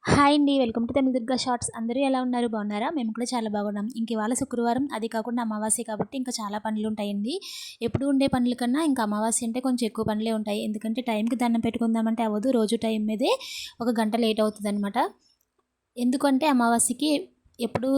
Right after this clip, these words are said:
శుక్రవారం ఎలా క్లీన్ చేసుకుంటామో ఆ అమావాస్యకి ఇంకొంచెం స్పెషల్‌గా అయితే క్లీనింగ్ అయితే ఉంటుందన్నమాట. ఫస్ట్ వంటగది పట్టుకున్నానండి, అంతా అయిపోయిన తర్వాత బెడ్‌రూమ్,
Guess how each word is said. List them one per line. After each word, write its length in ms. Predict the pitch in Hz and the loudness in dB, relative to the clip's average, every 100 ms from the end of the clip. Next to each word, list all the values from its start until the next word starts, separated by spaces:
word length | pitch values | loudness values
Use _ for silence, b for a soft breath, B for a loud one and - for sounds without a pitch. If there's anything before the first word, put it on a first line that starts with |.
| 269 | 2
శుక్రవారం 520 | - 233 233 240 247 | 2 2 2 4 4
ఎలా 180 | 233 226 | 2 0
క్లీన్ 260 | 233 233 | 0 0
చేసుకుంటామో 500 | 233 226 240 226 233 | 0 0 -2 0 0
ఆ 80 | 269 | 0
అమావాస్యకి 500 | 247 220 220 214 254 | 0 0 0 0 0
ఇంకొంచెం 360 | 247 220 214 220 | 0 0 0 2
స్పెషల్‌గా 400 | 226 214 220 220 | 2 2 -2 -2
అయితే 180 | 226 240 | 0 0
క్లీనింగ్ 400 | 240 220 214 214 | 0 0 0 -2
అయితే 160 | 220 | -2
ఉంటుందన్నమాట. 520 | 226 214 208 208 202 240 | -2 -2 -4 -2 -2 -2
ఫస్ట్ 260 | 233 202 233 | -2 0 0
వంటగది 400 | 214 208 214 226 | 0 0 -2 -2
పట్టుకున్నానండి, 560 | 208 208 208 208 220 | -4 -2 0 0 0
అంతా 220 | 240 208 220 | -2 -2 -2
అయిపోయిన 280 | 214 208 | -2 -2
తర్వాత 280 | 208 208 208 254 | -2 -4 -2 -2
బెడ్‌రూమ్, 480 | 220 190 214 202 | -2 0 -2 -2